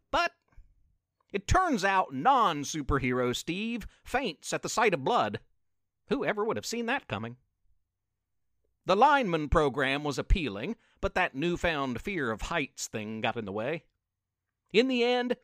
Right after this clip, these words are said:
Steve decided to major in humanities, a fine choice. He would eventually spark an interest in science, particularly chemistry, too.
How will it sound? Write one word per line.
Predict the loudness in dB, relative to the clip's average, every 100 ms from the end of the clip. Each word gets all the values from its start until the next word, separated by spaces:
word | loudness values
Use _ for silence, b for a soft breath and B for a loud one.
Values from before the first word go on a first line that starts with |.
| _ _ _
Steve | -8 -4 -2 -2 -2
decided | -2 0 2 2 2
to | 0
major | -2 -4 0 2
in | 2
humanities, | 0 0 0 0 -2 -2 -4 -8 _ -4
a |
fine | 4 4 4 0
choice. | 0 0 -2 -6 -18 _ _ _ _ _ _ _ _ _
He | -10 -6
would | -2
eventually | 2 2 2 0 0
spark | -2 2 4 4 4
an | 0
interest | 0 -2 -4 -4
in | -8
science, | -6 -4 -4 -4 -8 -14 -20 -20 _ _ _ _ _ _ -2
particularly | 2 0 2 4 4 4 0 -4 -12 _ _ _ -12
chemistry, | -6 -4 -4 -6 -4 -4 -4
too. | -8 -4 -4 -4